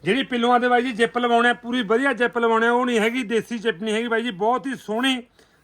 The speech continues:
ਤੇ ਵਧੀਆ ਮੋਟੀ ਜਿੱਪ ਲਵਾਉਣੇ ਆ ਬਾਈ ਜੀ। ਦੋ ਨਾਲ ਪਿੱਲੋ ਹੈ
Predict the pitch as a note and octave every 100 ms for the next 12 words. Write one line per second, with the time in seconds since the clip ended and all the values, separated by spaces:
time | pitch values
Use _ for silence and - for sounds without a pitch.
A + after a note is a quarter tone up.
0 | _ C4 B3 G#3 A#3+ C#4+ B3+ A#3 A3 B3
1 | A3+ A#3 A#3 A3 A3 A3+ A3+ B3 F3 G3+
2 | A3 A#3 A#3 A#3+ A#3 G#3+ A3 A#3+ A#3+